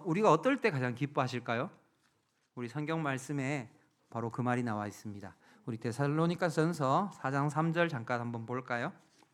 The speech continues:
네, 같이 한번 읽어볼게요. 시작.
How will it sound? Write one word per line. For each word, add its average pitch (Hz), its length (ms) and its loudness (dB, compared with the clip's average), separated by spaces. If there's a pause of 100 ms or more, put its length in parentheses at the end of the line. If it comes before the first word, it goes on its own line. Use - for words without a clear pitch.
(720)
네, 123 340 -6 (120)
같이 - 220 -6
한번 131 240 2
읽어볼게요. 135 920 0 (480)
시작. 127 1080 2